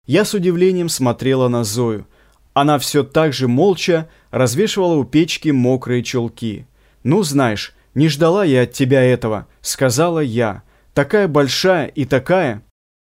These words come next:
«Глупая», улыбаясь, докончила за меня Зоя. «Да уж извини, но, конечно, это не слишком умно».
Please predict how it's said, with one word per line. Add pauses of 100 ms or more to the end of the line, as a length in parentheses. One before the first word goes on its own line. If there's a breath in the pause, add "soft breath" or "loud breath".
(120)
«Глупая», (220)
улыбаясь,
докончила
за
меня
Зоя. (480)
«Да
уж
извини, (180)
но,
конечно,
это
не
слишком
умно».